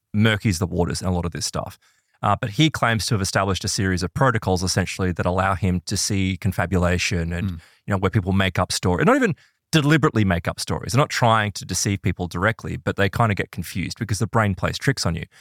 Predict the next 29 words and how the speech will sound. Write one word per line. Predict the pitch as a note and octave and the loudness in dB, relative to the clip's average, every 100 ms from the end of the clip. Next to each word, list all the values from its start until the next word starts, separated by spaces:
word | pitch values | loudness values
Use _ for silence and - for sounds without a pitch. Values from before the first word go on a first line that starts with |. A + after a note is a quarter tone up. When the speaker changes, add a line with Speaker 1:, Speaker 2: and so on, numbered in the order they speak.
| - - | -10 -2
Speaker 1:
And | B2 | -2
from | - - D#3 F3+ D3 | -2 2 4 4 2
that, | F2 - _ _ _ | -2 -4 _ _ _
he's | - A2 | 0 0
found | - B2 A#2+ F2+ F#2 | 2 2 2 0 -4
that | - G2+ | -6 -2
there | A2 | 0
is | G#2 | 0
a | G#2 | -2
huge | - D3+ C#3 A2+ | -4 -2 -2 0
number | A2 G2 | -2 -2
of | F#2 | -2
people | G#2 F#2+ F2+ | -2 -4 -6
that | |
have | F2 | -6
been | F#2 E2+ | -4 -4
abducted. | - F2 - - - _ - | -2 -4 -4 -14 -18 _ -4
So | D#3+ | 2
let's | G3+ - | 2 4
say | F3 | 2
it | A#2+ | 2
is | A#2+ - | 0 -2
three | - - F#2+ | -4 -2 -2
percent. | F2 - - | -4 -8 -6
Let's | A#2 | -2
say | C#3 | 0
it's | A2 G2 | -2 -2
one | G2+ A2 | 0 0
percent, | - - E2+ | -2 -8 -8